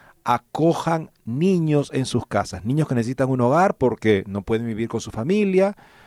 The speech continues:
les ha quitado justamente la patria potestad a un juez por maltrato, abusos, los cristianos, profesos, personas que creen en la fe cristiana, católicos o de otra denominación,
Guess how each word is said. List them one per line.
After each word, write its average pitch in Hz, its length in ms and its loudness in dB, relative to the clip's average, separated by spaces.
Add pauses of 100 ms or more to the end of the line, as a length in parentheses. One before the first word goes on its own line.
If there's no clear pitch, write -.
(220)
les 92 180 -4
ha 107 80 0
quitado 110 540 2
justamente 104 500 -2
la 98 120 -2
patria 113 240 -2
potestad 107 360 -2
a 107 40 0
un 107 60 -2
juez 117 420 2
por 101 440 0 (300)
maltrato, 120 720 0
abusos, 180 720 0 (440)
los 117 280 2 (180)
cristianos, 131 880 -2
profesos, 202 640 2 (580)
personas 165 340 0
que 107 220 -2 (200)
creen 151 480 4
en 92 120 -2
la 92 100 -4
fe 120 120 -4
cristiana, 131 580 -2
católicos 120 760 0
o 95 260 -2
de 101 140 -6
otra 110 200 -2
denominación, 165 680 0